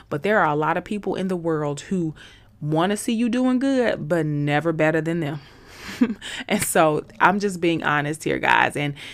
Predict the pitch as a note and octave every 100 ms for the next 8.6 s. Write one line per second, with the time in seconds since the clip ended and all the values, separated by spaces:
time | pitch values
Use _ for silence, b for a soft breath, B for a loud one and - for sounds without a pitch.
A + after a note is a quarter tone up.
0 | B D3+ D#3+ E3+ D#3 D3+ E3 E3+ D#3+ D#3+
1 | D#3+ D#3+ D#3+ D#3 D3+ D#3+ D3 - E3 D#3+
2 | D3 - D3+ - C3+ C3 B B - D3
3 | - E3+ E3 D#3 D3 D3+ D3 E3 F3+ E3+
4 | D3+ C#3+ D3 C#3+ D3 C3+ B B E3 A3+
5 | C4 - F#3 - E3+ E3 D#3+ C#3+ D3 E3+
6 | E3 - - - - F3 D#3 - - B
7 | - F3 D#3+ C#3+ D#3 C#3+ C#3+ C#3 D3+ C#3
8 | D3 D3 C#3+ D3 D3+